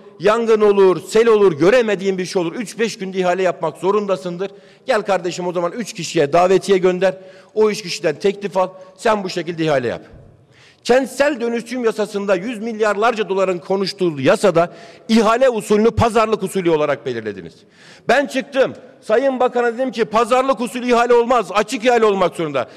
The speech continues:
Sayın Bakan bana dedi ki, "Aykut Bey, merak etmeyin, zaten şirketler buna gelecekler. Her gelen şirkete biz şartnameyi vereceğiz." "Sayın Bakan," dedim, "bu dediğiniz beni tatmin etmiyor. Açık ihale olacak, kanunda yazılı olacak." dedim.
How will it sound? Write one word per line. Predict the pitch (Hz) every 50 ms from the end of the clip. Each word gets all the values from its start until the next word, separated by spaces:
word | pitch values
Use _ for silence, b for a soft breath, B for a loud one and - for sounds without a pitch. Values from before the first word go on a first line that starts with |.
| B B B
Sayın | - - 208 220 247 233 214
Bakan | 226 220 220 220 214 208
bana | 208 214 208 190
dedi | 240 277 311 -
ki, | - 208 147 110 B B B B B B
"Aykut | 185 233 277 - - 269 - 190
Bey, | 226 226 208
merak | 185 202 240 262 240 233 -
etmeyin, | 233 220 - 185 214 196 175
zaten | 156 226 247 - 226 208 196
şirketler | 190 - 208 208 214 214 214 214 196 185 185
buna | 185 196 185
gelecekler. | 180 175 202 226 247 240 240 240 226 - 240 226 202 B B B B B B
Her | - 262 285 294
gelen | 285 220 240 226 226 214 202 190
şirkete | - - - 247 214 - 233 208 - 208 196
biz | 208 208 196
şartnameyi | - 233 220 220 226 - 202 196 202 202 214 214
vereceğiz." | 190 190 185 180 156 156 135 110 - - - B B B B B B B
"Sayın | B - 208 233 277 285 254
Bakan," | 240 233 - 214 202 190
dedim, | 175 170 170 170 175
"bu | 254 226
dediğiniz | 247 220 208 214 233 220 180
beni | 202 208 226
tatmin | 208 208 196 196 - 180 196 202
etmiyor. | 202 196 202 139 120 104 87 B B B B B B B
Açık | 190 240 - - 285 - 220
ihale | 226 214 190 185 175
olacak, | 160 139 165 156 143 -
kanunda | 202 208 226 240 240 240 240 233
yazılı | 226 214 175 185 180 175
olacak." | 156 147 131 139 139 123 -
dedim. | 147 151 196 214